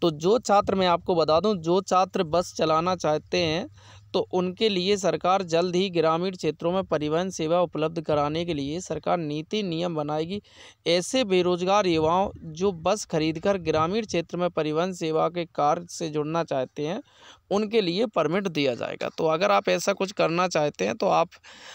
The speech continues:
आ, अपने नज़दीकी, आ, जैसे आप अपने, आ,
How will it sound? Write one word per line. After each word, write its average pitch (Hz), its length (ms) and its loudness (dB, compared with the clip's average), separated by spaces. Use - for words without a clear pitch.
आ, 147 400 4
अपने 170 400 -2
नज़दीकी, 170 720 -2
आ, - 120 2
जैसे 147 280 0
आप 151 240 2
अपने, 156 320 -2
आ, - 40 -6